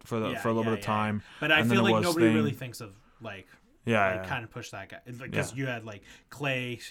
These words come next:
Speaker 2: Curry, Durant, and
Speaker 1: Yeah.
Speaker 2: and Thing.
Speaker 1: No,
Speaker 2: Draymond.
Speaker 1: he was definitely, he was definitely the worst.
Speaker 2: Yeah.
Speaker 1: But, well, Klay was just, Klay and, and Curry and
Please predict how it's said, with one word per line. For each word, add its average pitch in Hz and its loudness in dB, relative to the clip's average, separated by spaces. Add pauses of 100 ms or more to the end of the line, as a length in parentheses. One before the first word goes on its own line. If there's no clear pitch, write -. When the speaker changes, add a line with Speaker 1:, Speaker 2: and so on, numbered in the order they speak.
(100)
Speaker 2:
Curry, 107 -10
Durant, 98 -14
and 87 -20
Speaker 1:
Yeah. 95 -4 (180)
Speaker 2:
and 69 -20
Thing. 73 -20 (100)
Speaker 1:
No, 113 -2
Speaker 2:
Draymond. 101 -4
Speaker 1:
he 123 2
was 117 4
definitely, 107 0
he 110 -2
was 110 -2
definitely 98 -4
the 95 -6
worst. 98 -6
Speaker 2:
Yeah. 87 -16 (280)
Speaker 1:
But, 101 -2
well, 98 -2
Klay 92 -6
was 90 -10
just, - -12 (400)
Klay 117 -2
and, 104 -4
and 104 -8
Curry 98 -8
and 90 -12